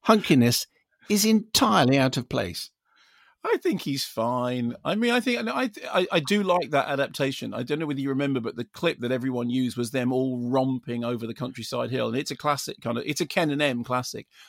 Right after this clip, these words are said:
Speaker 2: I think he's fine in it. I don't, I don't, yeah, I don't have any problem with him in, in it at all. I like that film.
Speaker 1: We haven't seen Ken for a while, have we? I'm slightly, um, I find myself slightly worried about that. I would like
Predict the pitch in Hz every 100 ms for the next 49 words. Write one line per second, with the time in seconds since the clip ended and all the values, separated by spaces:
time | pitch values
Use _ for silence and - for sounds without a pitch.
0 | - - 403 247 208 - 196 208 170 -
1 | - _ _ - 208 202 - _ 160 170
2 | 165 170 - _ _ - - 190 143 160
3 | 151 147 147 131 117 120 117 113 117 110
4 | 113 113 113 110 117 110 - - - 101
5 | 101 _ _ _ 247 262 214 190 165 214
6 | 202 - 107 95 98 107 104 120 139 117
7 | 95 - 131 120 101 113 147 170 196 190
8 | - 139 135 - - _ - 135 113 113
9 | 104 - - - 120 143 135 127 117 -
10 | 117 110 113 120 107 95 95 92 - 131
11 | 131 151 160 - -